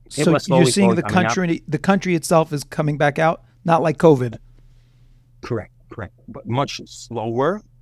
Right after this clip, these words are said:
Speaker 1: much slower. Listen, we, we, unfortunately, it's still life, and life goes on, and we have to move on. If we stop and are just crippled,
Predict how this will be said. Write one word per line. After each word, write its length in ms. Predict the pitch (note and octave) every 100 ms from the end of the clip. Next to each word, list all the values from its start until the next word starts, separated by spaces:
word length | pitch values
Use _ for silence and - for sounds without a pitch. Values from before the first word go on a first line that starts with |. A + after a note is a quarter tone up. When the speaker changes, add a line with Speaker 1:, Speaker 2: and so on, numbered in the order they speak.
| - -
Speaker 1:
much 300 | A#2+ A#2 -
slower. 320 | A#2+ A#2+ C#3
Listen, 300 | - - A2+
we, 120 | A2+ -
we, 100 | A#2+ - _ _ _ -
unfortunately, 840 | D#3+ D#3 - C#3+ - D3 D3+ F3 _ _ _ -
it's 140 | - -
still 320 | - D#3 B2+
life, 260 | C#3 A2+ E2+ - -
and 160 | G#2+
life 180 | B2+ C3 G#2+
goes 340 | A#2+ C3 A#2 -
on, 260 | A2+ A2 G2+
and 120 | G#2+
we 80 | A2
have 180 | A#2
to 80 | -
move 160 | A2+ G#2
on. 240 | F#2+ G2+ -
If 120 | -
we 120 | D3+ C#3
stop 400 | - - B2 -
and 160 | G2+ -
are 120 | A2+
just 280 | G#2+ A2+ -
crippled, 460 | - D#3+ A#2 G#2